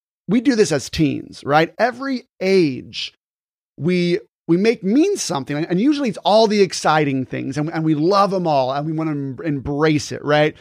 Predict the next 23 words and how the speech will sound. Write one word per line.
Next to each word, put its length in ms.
At 240
twelve, 640
it 120
means, 240
"Ah, 320
like, 220
I 140
can 100
start 400
hanging 260
out 160
with 140
some 140
of 60
the 100
older 400
kids 320
now," 240
'cause 80
that's 180
generally 540
the 120
cutoff, 680